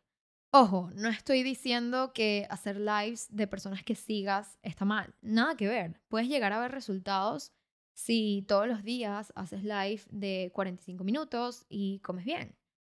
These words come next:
Pero capaz, si quieres aumentar tus glúteos o los hombres presentes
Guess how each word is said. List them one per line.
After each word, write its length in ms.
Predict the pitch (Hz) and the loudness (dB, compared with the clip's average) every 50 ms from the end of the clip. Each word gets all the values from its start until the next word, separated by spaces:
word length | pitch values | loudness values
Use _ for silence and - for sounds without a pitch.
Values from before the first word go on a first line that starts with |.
| _ _ | _ _
Pero 540 | _ 254 262 254 254 254 247 240 240 - - | _ 4 6 6 4 4 2 2 0 -2 -2
capaz, 720 | - 214 196 - - 262 277 302 277 233 226 240 233 - - | 0 0 0 2 2 4 6 6 6 4 2 -2 -6 -10 -18
si 180 | - - 226 | -10 -8 -8
quieres 220 | 196 - 202 214 220 | -2 -2 -2 0 0
aumentar 440 | 262 269 240 208 202 190 196 190 - | 0 -2 -2 -2 -2 -4 -6 -8 -8
tus 160 | 220 202 190 | -12 -8 -2
glúteos 760 | 226 233 254 269 240 - - 196 196 196 202 214 208 - - | 2 2 2 2 2 0 0 0 0 0 -2 -4 -6 -10 -10
o 320 | - 208 196 190 190 190 | -6 -4 -4 -2 -2 -4
los 200 | 190 - 208 196 | -2 0 0 0
hombres 360 | 185 190 185 185 185 208 226 - | 0 -2 -4 -4 -6 -8 -10 -8
presentes 800 | - 294 277 - 240 226 208 196 - 180 185 214 233 - _ | -10 -10 -8 -6 -6 -4 -4 -4 -4 -6 -6 -8 -8 -10 _